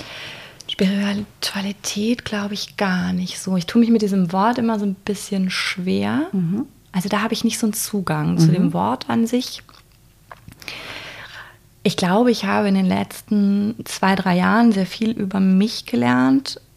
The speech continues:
Speaker 1: Wir haben ja auch über das Kommunikationsverhalten gesprochen. Und die Coaching-Ausbildung hat mich da nochmal sehr weit gebracht, einfach einen ganz anderen Blickwinkel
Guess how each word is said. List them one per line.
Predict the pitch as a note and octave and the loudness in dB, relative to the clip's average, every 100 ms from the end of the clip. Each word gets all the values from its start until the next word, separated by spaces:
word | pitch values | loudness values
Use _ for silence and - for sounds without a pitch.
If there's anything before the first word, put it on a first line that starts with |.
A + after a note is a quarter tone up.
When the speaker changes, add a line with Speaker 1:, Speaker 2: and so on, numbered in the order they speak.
| - - _ - | -20 -20 _ -4
Speaker 1:
Wir | F3 | 0
haben | E3+ | 0
ja | F#3 | 0
auch | |
über | F3+ | -2
das | F3 - | -4 -2
Kommunikationsverhalten | F3+ F3+ F3+ G3 G#3+ G#3+ - F#3+ F#3 G3 G3 | -2 -2 -4 -6 -2 -2 -4 -4 -2 -2 -2
gesprochen. | F#3+ - - F#3+ - G3 - - - - - - - - | -2 -2 -4 -4 -2 -2 -4 -14 -16 -16 -16 -20 -8 4
Und | G#3 G#3 - - | 6 6 2 -6
die | F#3+ | -6
Coaching-Ausbildung | - G3+ - G#3 G3+ - - E3+ E3 D3+ | -2 -2 0 0 0 -2 -2 0 2 2
hat | E3+ | 0
mich | F3 - | -4 -2
da | F3 | -2
nochmal | F3+ E3 F3 | 0 0 -2
sehr | E3+ F3+ F3 | 0 0 0
weit | E3+ F3 F#3 - | 0 0 -4 -8
gebracht, | - - F3 E3+ - - | -10 -6 -8 -8 -10 -4
einfach | - F3 E3+ | -2 -2 -2
einen | F3+ | -2
ganz | F3 F#3 F3+ | 0 -2 -2
anderen | - F#3 F3+ F3 F3 | -2 0 2 0 -2
Blickwinkel | F3 F3 - F#3+ F#3 E3+ F3+ F3+ | -2 -4 -4 -4 -2 0 0 0